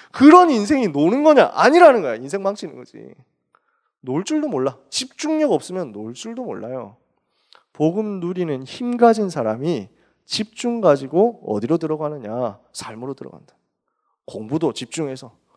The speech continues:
노는 것도 집중해서. 그러면은 멋있는 인생이 되는 거야.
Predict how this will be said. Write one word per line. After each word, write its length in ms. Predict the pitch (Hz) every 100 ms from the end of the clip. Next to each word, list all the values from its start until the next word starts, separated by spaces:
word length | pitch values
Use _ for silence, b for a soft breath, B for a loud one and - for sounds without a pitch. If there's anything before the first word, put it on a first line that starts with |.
| _
노는 340 | 117 113 143 226
것도 180 | 226 180
집중해서. 580 | 202 - 190 165 135 _ _ -
그러면은 600 | 214 294 220 185 117 _ _ _ _ _ -
멋있는 540 | 190 330 349 370 302
인생이 240 | 139 156
되는 160 | 127 -
거야. 160 | -